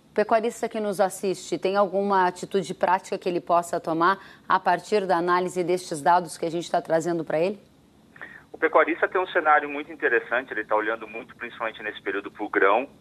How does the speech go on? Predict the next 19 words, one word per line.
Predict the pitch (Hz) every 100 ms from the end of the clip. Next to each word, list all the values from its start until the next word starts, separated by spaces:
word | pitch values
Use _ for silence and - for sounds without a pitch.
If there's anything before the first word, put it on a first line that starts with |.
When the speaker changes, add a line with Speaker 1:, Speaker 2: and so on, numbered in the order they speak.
| _ -
Speaker 2:
né, | 98
pro | - -
custo, | - 113 120 - - -
que | - 98
realmente | 107 101 98 92 - 87 - - -
vem | 101 120 -
subindo, | 107 90 92 127 147 - - -
mas | 98
por | -
outro | 120 120
lado | 107 117
a | 127
gente | 135 -
tem | 127 127
um | 131
preço | 113 127 -
da | 110 92
arroba | 90 107 143 95
aí | 92